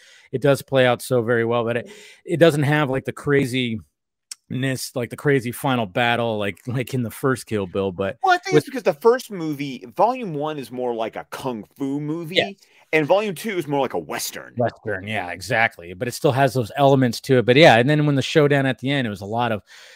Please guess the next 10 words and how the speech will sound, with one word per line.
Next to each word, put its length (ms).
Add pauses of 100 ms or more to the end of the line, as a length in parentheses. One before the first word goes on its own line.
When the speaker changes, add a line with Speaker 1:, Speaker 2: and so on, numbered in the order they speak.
(360)
Speaker 1:
great 500
dialogue, 580
which 200
of 80
course 280
Tarantino 600
has, 420
and, 320
you 120
know, 280